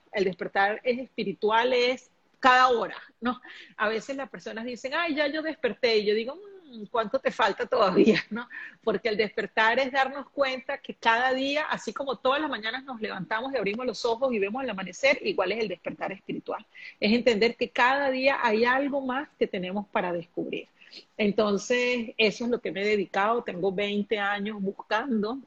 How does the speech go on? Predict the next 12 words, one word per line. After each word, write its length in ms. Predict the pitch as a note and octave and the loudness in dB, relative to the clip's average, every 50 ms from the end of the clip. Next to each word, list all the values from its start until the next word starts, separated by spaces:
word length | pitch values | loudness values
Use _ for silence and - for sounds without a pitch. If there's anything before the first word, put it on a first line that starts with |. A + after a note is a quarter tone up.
| _ _ - | _ _ -12
estudiando. 680 | F3+ - - - F#3+ F#3+ G3+ A#3 B3 A#3+ A3+ G#3 G3 | -12 -10 -4 -2 -2 0 0 0 0 0 0 -2 -4
Mi 140 | F#3 F#3 F3+ | -4 -6 -8
primer 340 | - F#3 F#3 F#3 F#3+ F#3+ _ | -8 -10 -10 -10 -10 -12 _
curso 380 | - G#3+ G#3 F#3+ - - A3 | -4 -4 -2 -2 -2 -6 -10
espiritual 500 | G3+ _ - G#3 F3 E3 - F3+ F3+ F3+ | -10 _ -8 -6 -6 -6 -8 -8 -10 -10
que 120 | - G3 F#3+ | -6 -6 -6
hice, 200 | G3 - - G#3+ | -6 -6 -6 -6
lo 100 | G3 F3+ | -4 -4
hice 200 | E3+ E3+ - F3+ | -4 -4 -6 -12
hace 200 | F3+ - G3 G3 | -12 -10 -10 -10
veinte 340 | G3 F#3+ F3+ E3+ - G3 F#3+ | -8 -10 -10 -10 -8 -6 -6
años, 380 | F#3+ G3+ G#3+ G#3 A3 A#3+ C4 | -6 -6 -6 -6 -8 -8 -10